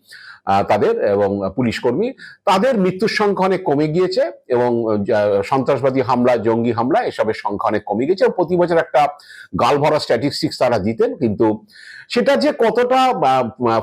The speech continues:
ফসকা গেরো সেটা, আহ, মঙ্গলবার দিন সা-, সারা দেশের মানুষ বা সারা বিশ্বের মানুষ বুঝতে পেরেছে যখন <clears throat>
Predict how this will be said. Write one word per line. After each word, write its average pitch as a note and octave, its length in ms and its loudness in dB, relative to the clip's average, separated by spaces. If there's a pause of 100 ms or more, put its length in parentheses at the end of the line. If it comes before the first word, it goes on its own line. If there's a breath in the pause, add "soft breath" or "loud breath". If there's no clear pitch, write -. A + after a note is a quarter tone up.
ফসকা E3+ 300 0
গেরো A3+ 300 2
সেটা, F#3 360 0
আহ, C#3 280 0
মঙ্গলবার D3 640 0
দিন E3 320 -2
সা-, G#2+ 300 -2
সারা B2+ 220 0
দেশের C3+ 280 -2
মানুষ B2+ 360 0
বা A#2 100 0
সারা A2 220 0
বিশ্বের A2 360 -2
মানুষ A#2 200 2
বুঝতে G2 360 0
পেরেছে C#3+ 360 0 (520 loud breath)
যখন B2 340 2
<clears throat> B2+ 300 -2